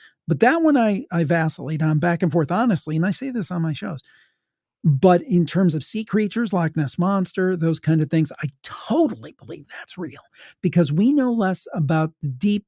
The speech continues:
sea and ocean floor than we know about space. Uh, I've heard scientists say that. So to me, it makes sense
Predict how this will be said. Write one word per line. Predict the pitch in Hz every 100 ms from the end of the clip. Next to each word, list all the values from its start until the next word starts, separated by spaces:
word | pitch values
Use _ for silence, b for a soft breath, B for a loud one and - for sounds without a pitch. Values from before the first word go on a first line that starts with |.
| _
sea | - 196 175 170 165 _ _ _ -
and | 262 156 -
ocean | 185 190 - 190 175
floor | 196 185 160 143 143 B B B 151
than | 165
we | 165 165
know | 165 160
about | 160 156 156 -
space. | - 269 165 - _ _ -
Uh, | 147 -
I've | - 135 139
heard | 175 170 139
scientists | 170 175 170 -
say | 311 294
that. | - - _ B B B B
So | - 185
to | 170 175
me, | 254 240 - -
it |
makes | 185 185 185
sense | - 185 165 160 -